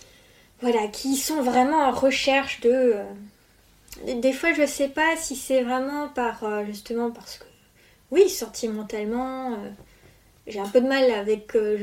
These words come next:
parce que je supporte bien la solitude, parfois à comprendre. Euh, je sais pas des fois si c'est, s'ils en ont besoin sentimentalement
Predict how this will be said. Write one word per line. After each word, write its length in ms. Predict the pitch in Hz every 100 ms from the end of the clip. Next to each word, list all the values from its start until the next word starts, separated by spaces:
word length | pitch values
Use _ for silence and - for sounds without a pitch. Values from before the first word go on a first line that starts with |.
| 196
parce 180 | 220 -
que 120 | -
je 120 | 220 220
supporte 360 | - 233 220
bien 160 | 214 233
la 60 |
solitude, 540 | 220 - 214 208 240 233
parfois 360 | 185 - -
à 80 | 208
comprendre. 420 | - 214 202 269 294 - - - - - - - - - - - _ _ _ _ 262
Euh, 560 | 262 269 262 254 254 226 - -
je 120 | 220
sais 180 | 240 262
pas 180 | 302 302
des 120 | 285
fois 220 | 277 302
si 200 | 294 262
c'est, 440 | 247 - 262 247
s'ils 280 | 226 - 233
en 100 | 247
ont 140 | 262 262
besoin 400 | 294 277 311 302
sentimentalement 960 | 269 262 254 233 233 240 220 269 359